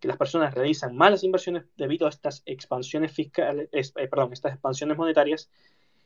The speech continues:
y que a su vez estas malas inversiones terminan en, de vuelta, quiebras, recesiones, y un ejemplo muy,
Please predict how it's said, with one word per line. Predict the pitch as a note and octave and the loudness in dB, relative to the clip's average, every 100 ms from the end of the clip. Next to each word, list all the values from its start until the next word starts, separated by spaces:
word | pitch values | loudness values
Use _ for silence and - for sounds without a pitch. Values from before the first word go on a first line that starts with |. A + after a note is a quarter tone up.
| _ _ | _ _
y | F3 E3+ | -2 4
que | F3 | 6
a | G#3 | 6
su | G#3 A#3 | 4 2
vez | F3+ E3 - | 2 2 0
estas | D#3 C#3+ C#3 | -4 -4 -2
malas | D#3 G#3 A#3+ G#3+ G#3 | 6 6 6 2 -4
inversiones | E3 E3 E3+ - E3 D#3+ E3+ _ _ _ _ | -6 -4 -4 -2 -2 -2 -6 _ _ _ _
terminan | - D3 D3+ D#3 D#3+ F3 _ | -2 0 0 0 0 -4 _
en, | D3 D3 D#3+ E3+ _ - | -4 -2 -2 -4 _ -4
de | C3 | 2
vuelta, | B2+ B2 A#2+ | 2 2 -6
quiebras, | - D#3 D3+ C#3+ C#3 C3 B2+ - | -2 4 4 4 2 2 0 -6
recesiones, | B2+ B2 C3+ - D3 C#3+ C#3 C3 - | -8 -6 -10 -2 2 2 0 -4 -6
y | - D#3 | 0 4
un | E3+ | 4
ejemplo | D#3+ E3 C#3+ D3 C#3 | 2 -2 0 2 2
muy, | C#3+ G#3+ A#3+ | 6 6 6